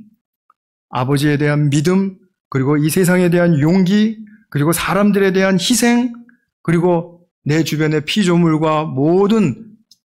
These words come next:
사람들을 나는 사랑할 수 있는 그 힘을 얻어야 되잖아요. 우리가 잘못을 크게 저지르고 난 다음엔 이 힘을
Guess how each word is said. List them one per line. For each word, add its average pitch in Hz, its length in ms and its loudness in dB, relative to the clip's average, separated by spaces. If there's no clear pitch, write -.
사람들을 151 800 -2
나는 170 260 -2
사랑할 233 540 0
수 208 140 -4
있는 160 240 0
그 156 200 -2
힘을 330 440 -2
얻어야 214 280 0
되잖아요. 135 520 -4
우리가 233 520 0
잘못을 233 560 0
크게 - 260 -2
저지르고 226 440 0
난 180 180 2
다음엔 170 360 0
이 220 200 0
힘을 330 380 0